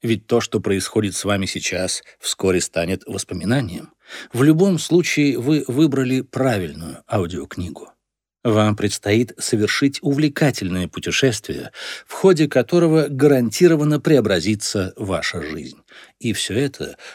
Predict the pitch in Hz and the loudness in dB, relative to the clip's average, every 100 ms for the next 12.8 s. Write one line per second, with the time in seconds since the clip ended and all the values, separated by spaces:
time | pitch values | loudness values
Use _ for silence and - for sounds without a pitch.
0 | - 117 208 190 156 156 139 - 110 123 | -8 0 2 2 0 0 0 0 -2 0
1 | 180 - - - 107 95 180 175 160 - | -2 -4 -12 -16 -4 4 6 6 2 0
2 | 104 101 104 - 76 - - - - - | -2 -2 -2 -6 -8 -10 -14 -14 -16 -18
3 | _ _ _ _ _ _ 120 143 165 110 | _ _ _ _ _ _ -4 0 2 0
4 | 92 110 92 - - - - 143 160 127 | -2 -4 -4 -10 -20 -14 -2 4 4 4
5 | 104 - - 139 135 120 - 104 117 - | 0 -4 0 0 2 0 -2 -2 -2 0
6 | 107 - 98 85 - 92 95 92 - - | -2 0 -2 -2 -2 -4 -4 -6 -8 -18
7 | - - - - - 120 - 180 160 151 | -18 -20 -20 -20 -4 -2 2 2 2 0
8 | 127 _ _ 113 143 147 107 - 107 90 | -2 _ _ 0 2 2 -2 -4 -2 0
9 | 104 - 85 92 135 - 76 - - - | 0 -2 -4 0 0 -2 -6 -6 -18 -8
10 | - 139 156 165 170 160 - - 165 160 | 2 4 6 4 2 0 -4 2 4 4
11 | 175 - - 131 139 127 135 139 135 - | 2 0 -6 -6 0 4 4 4 2 4
12 | 131 110 104 90 139 - - | 4 4 0 -2 -4 -4 -8